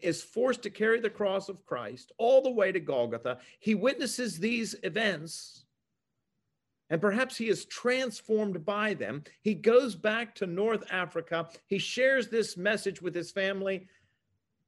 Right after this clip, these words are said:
and his sons become followers of Jesus Christ, because, as I said, they reappear again in the New Testament. Now, that's not stated explicitly,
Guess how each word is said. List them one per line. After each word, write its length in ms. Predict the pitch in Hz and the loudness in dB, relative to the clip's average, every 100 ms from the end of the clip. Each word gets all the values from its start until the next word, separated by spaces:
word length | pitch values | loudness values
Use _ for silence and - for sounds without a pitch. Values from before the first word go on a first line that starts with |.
| _ _ _ - | _ _ _ -14
and 100 | 131 | -8
his 180 | 170 - | -6 -4
sons 800 | 226 214 156 80 71 - - _ _ _ _ _ _ _ _ - | 0 0 0 -4 -12 -20 -20 _ _ _ _ _ _ _ _ -8
become 340 | 131 151 123 | -2 -2 -2
followers 500 | 143 135 127 113 104 | -4 0 0 0 -4
of 80 | 95 | -10
Jesus 340 | 101 90 82 | -8 -8 -12
Christ, 280 | - - - | -14 -14 -12
because, 380 | 123 180 165 - | -6 -4 -4 -6
as 180 | 175 165 | -10 -6
I 80 | 208 | -4
said, 240 | 160 120 | -4 -4
they 100 | 127 | -4
reappear 520 | 131 185 208 165 135 | -2 0 0 0 -2
again 400 | 135 110 98 104 - _ 113 | -2 -2 -4 -6 -12 _ -6
in 140 | 113 | -2
the 60 | 107 | -2
New 160 | 107 | -2
Testament. 560 | 95 92 - - _ _ _ _ _ _ _ _ _ 196 | -4 -12 -14 -20 _ _ _ _ _ _ _ _ _ 0
Now, 100 | 226 | 2
that's 240 | 285 - | 2 2
not 220 | 277 262 | 0 0
stated 380 | - 240 208 196 | 4 6 6 0
explicitly, 960 | 190 - - 311 - 170 135 131 208 | -4 -8 -2 -2 0 -4 -2 -2 -2